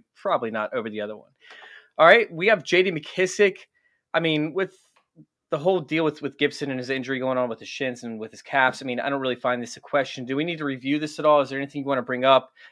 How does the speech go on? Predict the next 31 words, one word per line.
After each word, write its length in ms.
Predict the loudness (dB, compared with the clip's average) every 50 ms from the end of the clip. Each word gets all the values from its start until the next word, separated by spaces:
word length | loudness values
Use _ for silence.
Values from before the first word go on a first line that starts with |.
| _ 0
as 200 | 0 0 0 -2
to 80 | -4
maybe 200 | -2 -2 -2 0
why 200 | 2 2 2 2
Gibson 380 | 2 -2 -8 -10 -10 -10 -6 -2
wouldn't 220 | -2 -2 -2 -2
wanna 220 | -4 -4 -4 -4 -4
be 360 | -6 -6 -6 -6 -8 -10 -14 _ _ _ _ -2
a, 260 | -2 0 0 2 0
a 40 | 2
no 160 | 4 4 2
shit, 320 | 2 0 -4 -6 -6 -8 _ _ _ -10
you 100 | -4 -2
know, 80 | -2
pickup 480 | -2 -2 -2 -4 -4 -2 -2 -4 -4 _
for 60 | -12
this 220 | -10 -10 -8 -4 -4
week? 240 | -4 -4 -4 -8 _ -20 -20 -20 _ -6
Or 100 | -2 -2
are 20 |
you 80 | -2 -2
pretty 180 | -4 -4 -2 -2
much 160 | -2 -2 -2
going 180 | -2 -4 -2
all 240 | 0 0 0 2 2
in 80 | 0 -2
on 120 | -4 -10
Gibson? 340 | -10 -12 -14 -14 -14 -20 _ _ _ _ _ _ _ _ _ _ _ _ _ _ _ _ _ 0
I 60 | 2
mean, 80 | 4 4
I'm 120 | 4 2